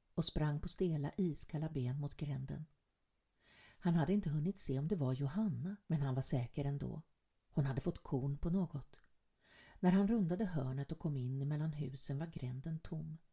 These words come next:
Men han hade hört en kraftig smäll och såg sig nu om i den skumma natten efter en dörr.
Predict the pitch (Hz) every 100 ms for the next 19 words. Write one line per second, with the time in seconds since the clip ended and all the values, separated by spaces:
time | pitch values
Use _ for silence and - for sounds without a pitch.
0 | _ _ _ _ _ - 147 147 156 139
1 | 135 127 - 180 - 220 - 180 - 214
2 | 226 139 151 _ - - - 180 - 156
3 | 156 - 208 175 139 143 151 151 - 160
4 | 139 143 127 - 135 139 - - 151 147
5 | 151 147 151